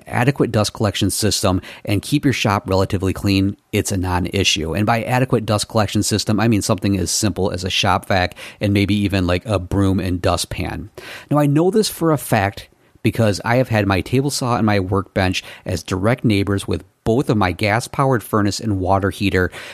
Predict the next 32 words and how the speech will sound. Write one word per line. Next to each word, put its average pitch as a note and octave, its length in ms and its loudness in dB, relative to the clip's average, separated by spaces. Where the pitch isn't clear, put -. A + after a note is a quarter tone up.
in G#2+ 220 0
two - 220 -2
separate F#3 360 0
households A2 720 0
over G2 260 -2
fifteen C#3+ 680 0
years, F2+ 500 0
and A2 120 -2
I A2+ 100 2
have G2+ 220 2
yet F#2+ 360 0
to F#2 80 0
have F2 100 -2
had F2 220 -2
an E2+ 100 -2
issue. F2 460 0
In G#2+ 80 -2
fact, B2+ 180 2
even F3 280 2
when D3 120 2
I C3+ 80 2
neglect A#2 380 0
a G2+ 80 -4
pile C3+ 320 2
or A#2 100 2
two B2 220 0
for - 180 -4
up G2+ 140 -2
to G2+ 80 0
a F#2+ 40 2
week, A#2 380 0
um, F2+ 320 0